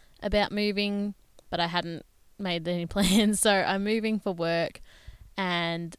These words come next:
super excited to start a new chapter, and the whole reason that I am moving is to challenge myself. Everyone always asks me when they say, "Oh my God, why are you moving to Perth? Do you know anyone there?" That's the first thing that comes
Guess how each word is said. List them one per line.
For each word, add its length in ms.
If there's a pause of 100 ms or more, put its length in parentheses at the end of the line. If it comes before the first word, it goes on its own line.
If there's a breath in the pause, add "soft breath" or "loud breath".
(140)
super 300
excited 400
to 80
start 240
a 40
new 160
chapter, 380
and 140
the 60 (120)
whole 180
reason 400
that 240
I 240
am 320
moving 460 (600 soft breath)
is 200
to 220
challenge 440
myself. 460
Everyone 320
always 360
asks 460
me 200
when 140
they 100
say, 320 (440 soft breath)
"Oh 100
my 140
God, 200
why 200
are 40
you 120
moving 280
to 60
Perth? 220
Do 100
you 60
know 200
anyone 380
there?" 200 (100)
That's 240
the 140
first 400
thing 300
that 180
comes 520